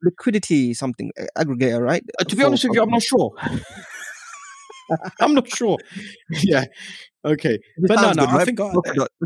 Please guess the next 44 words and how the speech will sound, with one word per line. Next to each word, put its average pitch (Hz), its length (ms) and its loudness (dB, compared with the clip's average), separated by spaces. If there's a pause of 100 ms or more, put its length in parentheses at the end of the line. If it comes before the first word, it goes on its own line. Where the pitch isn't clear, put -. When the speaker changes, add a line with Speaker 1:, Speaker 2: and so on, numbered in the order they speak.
(100)
Speaker 1:
<laughs> 220 300 -2
Speaker 2:
yeah, 165 160 2
it 147 140 2
sounds 208 260 2
good. 240 160 0
Actually, 240 400 0
it's - 140 -6
done 214 360 4
quite 160 260 0
well, 131 400 2
but 151 160 0
I 165 120 2
need 185 180 2
to 175 80 4
look 185 220 0
back 175 220 0
into 127 380 0
Reef 147 260 2
because 127 220 -2
it's 123 80 -6
been 160 140 4
some 139 180 0
time 135 360 0
since - 300 -8
I've 113 220 2 (100)
actually 123 320 -2
looked 143 180 0
into 135 180 4
that, 117 120 2
so 117 200 -6
that, 127 200 0
you 120 280 -2
know, 113 140 0 (540)
Speaker 1:
So, - 360 -2
Speaker 2:
uh, - 320 2
Speaker 1:
uh, 143 120 -2
the 151 100 0
other 196 160 2 (280)
one, 185 100 2
M 170 80 4
L - 100 2
T. 170 180 2
Speaker 2:
uh, 80 80 -6 (220)
yeah. 120 200 4